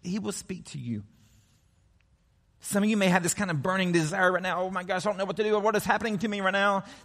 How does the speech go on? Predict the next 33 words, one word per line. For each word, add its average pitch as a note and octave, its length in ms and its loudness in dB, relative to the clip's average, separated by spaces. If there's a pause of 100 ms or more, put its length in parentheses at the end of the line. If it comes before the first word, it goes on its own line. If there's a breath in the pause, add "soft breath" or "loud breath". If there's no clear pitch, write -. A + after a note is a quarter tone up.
(140 loud breath)
That - 120 2
is G3+ 120 -2
the G#3+ 80 -2
Spirit A3+ 400 -2
speaking A3 400 -4
to G#3 100 -2
you. F3 300 -2 (720 soft breath)
It E3+ 80 0
may A3 140 4
be G#3+ 340 0 (440)
convicting G3+ 460 2
you G3+ 100 0
to, F#3 120 2
to, E3 200 -4
to E3 240 -2
confess - 640 0 (280 soft breath)
something F#3+ 360 -4
that E3+ 100 -4
you F3 120 0
did F3+ 200 2
to D#3+ 60 -2
someone F3 360 0
else. E3+ 380 0 (2750)
He E3+ 80 0
may F#3+ 120 2
be F3 120 2
convicting F3 440 2
you F3+ 140 0
to D3+ 80 -2
come G3 420 2
and, D3+ 140 -4 (240 loud breath)
and E3 340 2
lay F#3+ 400 6